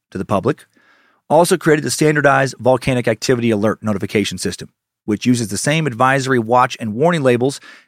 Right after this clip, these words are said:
that the National Weather Service uses for hurricanes and tornadoes.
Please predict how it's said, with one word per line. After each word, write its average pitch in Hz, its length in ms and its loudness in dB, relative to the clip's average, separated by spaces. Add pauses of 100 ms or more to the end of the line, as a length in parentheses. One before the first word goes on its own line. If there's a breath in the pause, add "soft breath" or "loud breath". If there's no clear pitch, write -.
(100)
that 120 120 0
the 113 100 -2
National 135 480 0
Weather 170 220 4
Service 127 420 -2
uses 127 260 0
for 117 140 -4
hurricanes 139 460 -2
and 120 80 -10
tornadoes. 117 520 -4